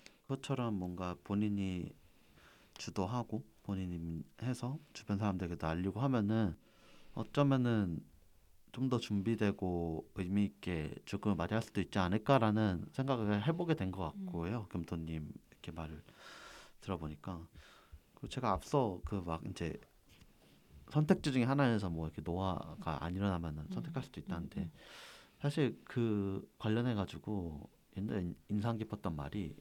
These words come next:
Speaker 1: 일론 머스크가
Speaker 2: <laughs>
Speaker 1: 그
Speaker 2: 벌써 왜 웃기죠? <laughs> 네.
Speaker 1: 네. 어,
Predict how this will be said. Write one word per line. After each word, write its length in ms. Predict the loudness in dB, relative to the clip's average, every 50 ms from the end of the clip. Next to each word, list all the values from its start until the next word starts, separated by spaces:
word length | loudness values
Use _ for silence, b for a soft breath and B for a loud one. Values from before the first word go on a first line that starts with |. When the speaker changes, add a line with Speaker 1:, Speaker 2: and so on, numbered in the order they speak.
| -10 -4
Speaker 1:
일론 320 | 0 2 4 6 6 6 6
머스크가 720 | 4 2 0 -2 -4 -2 0 0 0 0 0 -2 -6 -8 -12 -16
Speaker 2:
<laughs> 420 | -14 -10 -6 -4 -4 -4 -6 -4 -2
Speaker 1:
그 120 | 0 2
Speaker 2:
벌써 260 | 4 2 2 2 0
왜 200 | -2 -2 -2 -2
웃기죠? 420 | -2 -4 -4 -4 -2 0 2 2 0 0 0
<laughs> 80 | 2
네. 220 | 6 8 10 10 10
Speaker 1:
네. 80 | 8
어, 1040 | 8 8 8 8 8 8 10 12 12 12 12 10 8 6 4 2 2 2 2 0 -2